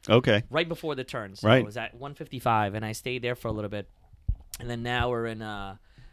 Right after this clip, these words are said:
Speaker 2: Huntington.
Speaker 1: Oh, you're in Huntington?
Speaker 2: Yeah.
Speaker 1: Oh, I didn't realize. Okay.
Speaker 2: Yeah.
Speaker 1: Yeah, yeah.
Speaker 2: So it's been, been pretty, pretty good so far.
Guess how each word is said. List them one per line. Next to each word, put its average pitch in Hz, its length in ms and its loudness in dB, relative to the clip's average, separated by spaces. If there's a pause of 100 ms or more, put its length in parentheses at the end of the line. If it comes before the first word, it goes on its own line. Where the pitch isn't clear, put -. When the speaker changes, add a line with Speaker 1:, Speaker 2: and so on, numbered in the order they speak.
(120)
Speaker 2:
Huntington. 131 460 -8 (140)
Speaker 1:
Oh, 123 80 12
you're 127 180 12
in 117 60 6
Huntington? 147 380 0
Speaker 2:
Yeah. 110 220 -12
Speaker 1:
Oh, 175 120 4
I 131 100 2
didn't 131 160 0
realize. 131 320 0
Okay. 107 300 2
Speaker 2:
Yeah. 98 200 -6
Speaker 1:
Yeah, 117 260 4
yeah. 120 240 0 (320)
Speaker 2:
So 92 240 -12 (120)
it's - 120 -18
been, 117 180 -6
been 120 220 -8
pretty, 123 260 -10
pretty 117 240 -6
good 101 200 -8
so 90 200 -12
far. 87 300 -12